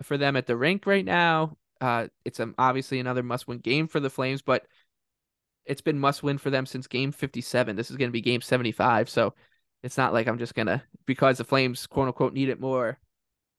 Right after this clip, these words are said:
back the Flames here at minus one forty. I'll, I'll go with Los Angeles, who've been one of the best five-on-five teams all season long and, and are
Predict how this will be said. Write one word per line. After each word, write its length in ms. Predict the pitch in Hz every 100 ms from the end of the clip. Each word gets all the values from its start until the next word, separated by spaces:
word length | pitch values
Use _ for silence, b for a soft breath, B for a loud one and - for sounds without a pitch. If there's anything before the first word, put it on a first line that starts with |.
| _ _ _
back 340 | 139 127 120 _ _
the 60 | -
Flames 400 | - 123 113 107
here 200 | 104 98
at 60 | 120
minus 280 | 113 110
one 140 | 107 101
forty. 280 | 127 110 110
I'll, 160 | 120 -
I'll 140 | 127
go 120 | 131
with 120 | 107 - _ _ _ 123
Los 180 | 95
Angeles, 500 | 107 117 98 98 - _ _ _ _
who've 100 | -
been 140 | 135 123
one 100 | 123
of 40 |
the 60 | 117
best 160 | 120
five-on-five 500 | - 113 110 - 117
teams 220 | - 117 120
all 100 | 107
season 300 | 123 117 107
long 240 | 107 110
and, 120 | 98 -
and 120 |
are 120 | 117